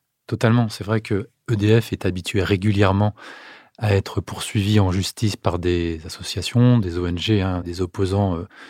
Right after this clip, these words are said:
au nucléaire ou les associations environnementales, hein, qui très régulièrement vont poursuivre E D F pour des écarts, pour des pollutions, euh, notamment. Là, c'est vraiment la première fois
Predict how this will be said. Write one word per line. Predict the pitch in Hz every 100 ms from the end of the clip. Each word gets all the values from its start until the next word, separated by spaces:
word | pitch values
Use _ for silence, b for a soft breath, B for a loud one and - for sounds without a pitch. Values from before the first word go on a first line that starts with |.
| B B B B -
au | 107
nucléaire | 104 95 104 101 107
ou | 85
les | 87
associations | 90 85 104 110
environnementales, | 101 98 90 90 95 139 110
hein, | 107
qui | - -
très | - 104
régulièrement | 90 90 90 87 87 B B B B B
vont | - 98
poursuivre | - 90 98
E |
D | 90 98 98
F |
pour | - 90
des | 82 80
écarts, | - 87 98 95 98 92
pour | - 101
des | 92
pollutions, | - 101 87 - - 104 104 92
euh, | 87 92 92
notamment. | 92 90 90 110
Là, | 104 127
c'est | - 107
vraiment | 104
la | 90
première | - - 123 110 95
fois | - - 117